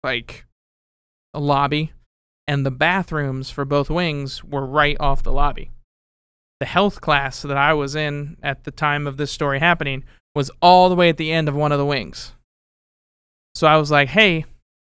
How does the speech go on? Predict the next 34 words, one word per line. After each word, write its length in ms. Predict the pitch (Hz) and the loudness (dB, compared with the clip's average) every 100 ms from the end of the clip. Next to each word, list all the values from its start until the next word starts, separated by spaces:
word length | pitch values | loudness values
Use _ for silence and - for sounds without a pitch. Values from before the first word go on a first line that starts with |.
| _ _ _ _ _ _ _ _ - | _ _ _ _ _ _ _ _ 0
health 260 | 180 175 | 2 2
teacher, 380 | - 147 147 143 - _ - - - _ _ | -2 -4 -2 -6 -8 _ -16 -16 -18 _ _
I 100 | 165 | 4
gotta 160 | 180 170 | 4 4
go 120 | 156 | 2
pee. 460 | - 190 165 139 - _ | 0 -2 -2 -6 -10 _
Can 100 | - | -2
I 100 | 151 | 0
go 120 | 160 156 | 2 0
to 100 | 151 | 0
the 80 | 147 | 2
bathroom?" 500 | 156 151 135 - - - - - - - - | 2 2 -2 -4 -4 -10 -18 -18 -20 -10 -2
And 180 | 147 139 | -2 2
him, 340 | 185 175 165 | 2 2 0
being 180 | 156 151 | 0 -2
a 40 | |
stereotypical 520 | 139 165 151 143 139 | 0 0 2 -2 -2
health 220 | 139 170 - | 0 0 0
teacher, 260 | 143 147 139 | -6 -4 -4
was 160 | 139 | -4
like, 240 | 143 135 175 | -4 -4 2
"Yeah," 280 | 175 147 | 4 4
but 160 | 139 151 | 2 -2
he's 200 | 151 143 | -2 0
like, 240 | 143 135 - _ _ _ _ | 0 -2 -8 _ _ _ _
"You 80 | 147 | 0
only 140 | 156 151 | 2 2
have 180 | 147 | 2
thirty 260 | - 160 147 | 4 2 2
seconds." 540 | 165 135 127 - - - | 0 -2 -4 -16 -16 -8
And 100 | 147 | -2
I 100 | 143 | 0
was 160 | 139 147 | 0 -2
like, 160 | 135 | -4